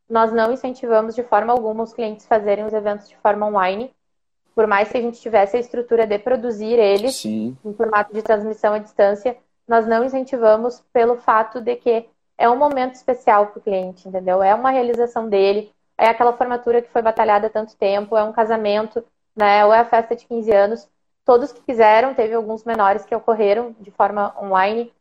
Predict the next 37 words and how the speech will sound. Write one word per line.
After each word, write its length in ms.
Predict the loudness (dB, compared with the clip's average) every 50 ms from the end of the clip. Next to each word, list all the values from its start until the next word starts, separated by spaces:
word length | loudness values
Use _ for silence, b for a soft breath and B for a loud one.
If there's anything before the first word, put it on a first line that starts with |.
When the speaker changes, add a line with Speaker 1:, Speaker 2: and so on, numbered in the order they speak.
| _ _ -8
Speaker 1:
a 80 | -6
gente 180 | -6 -6 -10 -8
produziu, 580 | -4 -4 -4 -2 -4 -6 -4 -2 -2 -2 -2 -4 _ _ _ _ _
mas 200 | -2 -2 -2 0 0
nós 180 | -2 -2 -2
não 160 | -2 -4 -4 -4
incentivamos 640 | -6 -8 -10 -10 -8 -4 -4 -4 -4 -4 -8 -12
que 80 | -14 -14
isso 120 | -12 -12
acontecesse, 720 | -12 -12 -10 -10 -10 -6 -4 -2 -2 -2 -4 -6 -12 -16 _ _ _ _ _ _ -2
por 120 | -2 0
mais 240 | 0 0 0 -2 -2
que 120 | -2 0
a 60 | 0 0
nossa 220 | 0 -2 -2 -2
agenda 240 | -2 -2 -2 -2 -2
tivesse 400 | -2 0 0 0 0 -2 -4 0
virado 320 | 2 2 4 2 2 0
um 100 | -4 -6
caos, 420 | -4 -2 2 2 4 2 2 0 -6 _ _ _ _ _ _ _ _ _ _ -6
a 100 | -4 -4
gente 240 | -4 -4 -8 -8 -4
não 140 | -4 -4 -4
incentivou 540 | -4 -8 -8 -10 -6 -8 -4 0 0 0 0
porque 800 | -2 -6 -6 -6 _ -8 -6 -4 -2 0 0 0 -2 -4 -6 -8
muito 220 | -8 -8 -2 2
além 280 | 2 2 2 2 -2 0
da 140 | 0 0 0
grana, 400 | 2 4 4 4 4 4 2 -2
muito 220 | -6 -6 -4 -2 0
além 260 | 0 0 0 -2 -2
do, 160 | -4 -6 -6 _ _ _ _ _ _ _ _
do, 160 | -8 -8 -8 _ _ _ -16 -16 -16 -16 _ _ _ -16
do 100 | -10 -2
produto 440 | 2 4 4 4 2 -2 -8 -10 _
ser 180 | -4 0 0 0
entregue, 640 | 0 -2 -4 0 2 4 4 4 2 0 -6 -12